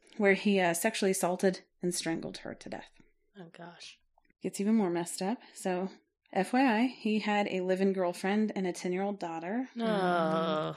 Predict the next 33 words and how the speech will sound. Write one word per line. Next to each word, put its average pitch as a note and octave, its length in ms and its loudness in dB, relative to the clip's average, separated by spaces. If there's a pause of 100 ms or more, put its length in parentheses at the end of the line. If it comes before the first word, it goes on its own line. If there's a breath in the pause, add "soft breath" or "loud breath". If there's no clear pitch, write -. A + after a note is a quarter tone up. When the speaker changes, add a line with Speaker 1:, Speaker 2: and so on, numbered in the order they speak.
Speaker 1:
inside G#3 380 -2
the B3 60 -2
house - 440 -4 (280)
at - 80 -8
Speaker 2:
No, G3+ 100 -2
Speaker 1:
the F3+ 60 0
time. F#3 220 2
Speaker 2:
no, G3 220 -4
no, F3 240 -10 (220)
no. D3+ 280 -14 (220)
Speaker 1:
And G#3 160 2
it F#3+ 120 6
is F#3 180 2
said F3+ 220 2
that F#3 180 0
he G3 460 0
cranked F#3+ 440 0
up F3+ 200 0 (560)
probably F3 480 -6
N F#3 120 -2
sync F3 300 -6
or E3+ 60 -10
I F3 80 -8
C F3 180 -6
P E3+ 380 -6
overnight G3 800 0
so E3+ 240 -6
that F3 120 -6
nobody G3 220 0
could - 120 -18
hear A3+ 220 -2
anything G#3 520 2 (520 soft breath)
and G#3 840 0